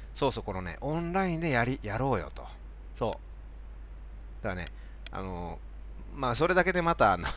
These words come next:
<laughs> 話ひ-、一つできるぐらいやけど、リアルをオンラインに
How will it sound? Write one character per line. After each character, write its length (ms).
<laughs> 420
話 440
ひ-、 100
一 180
つ 120
で 100
き 120
る 60
ぐ 80
ら 60
い 40
や 60
け 80
ど、 200
リ 160
ア 140
ル 140
を 300
オ 160
ン 160
ラ 160
イ 100
ン 120
に 200